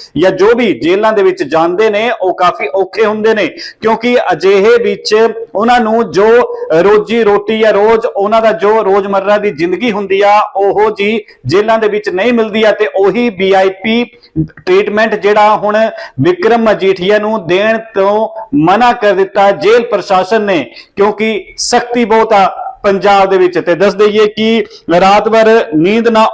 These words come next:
ਆਉਣ ਕਰਕੇ ਵਿਕਰਮ ਮਜੀਠੀਆ ਨੇ ਜਿਹੜੀ ਸਵੇਰੇ ਮੰਗ ਕੀਤੀ, ਏ ਸੀ ਤੇ ਬੈਠਤੀ ਤੇ ਉਸ ਤੋਂ ਬਾਅਦ ਜਿਹੜੇ ਵੀ ਆਈ ਪੀ ਕਲਚਰ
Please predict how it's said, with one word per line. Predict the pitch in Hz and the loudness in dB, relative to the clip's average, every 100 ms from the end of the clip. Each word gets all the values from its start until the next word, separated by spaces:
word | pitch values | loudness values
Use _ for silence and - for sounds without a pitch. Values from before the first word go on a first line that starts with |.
| 185 | 2
ਆਉਣ | 196 214 | 2 2
ਕਰਕੇ | 202 190 - 202 208 | 0 0 0 2 2
ਵਿਕਰਮ | 190 190 202 | 0 0 -2
ਮਜੀਠੀਆ | 190 170 180 185 208 208 | -2 -2 -4 0 2 2
ਨੇ | 208 160 | 0 -2
ਜਿਹੜੀ | 139 202 214 | 0 0 0
ਸਵੇਰੇ | 190 180 190 214 | 0 2 2 2
ਮੰਗ | 202 190 226 214 | 2 0 0 -2
ਕੀਤੀ, | 208 - 226 226 - | -6 -2 -2 -2 0
ਏ | 185 | 0
ਸੀ | 185 220 | 0 -2
ਤੇ | 202 | 0
ਬੈਠਤੀ | 190 196 196 214 | 2 0 0 -4
ਤੇ | 214 - | -4 -4
ਉਸ | 185 190 | -2 -2
ਤੋਂ | 208 196 | -2 0
ਬਾਅਦ | 196 220 220 220 220 - - 147 | 2 2 4 2 0 -6 -8 0
ਜਿਹੜੇ | 196 226 165 190 214 - | 2 2 0 -2 -2 -2
ਵੀ | 185 220 - - | -2 -2 -4 -2
ਆਈ | 180 233 - | 0 0 0
ਪੀ | 254 190 - | -2 -2 0
ਕਲਚਰ | 196 190 233 220 | 0 0 2 2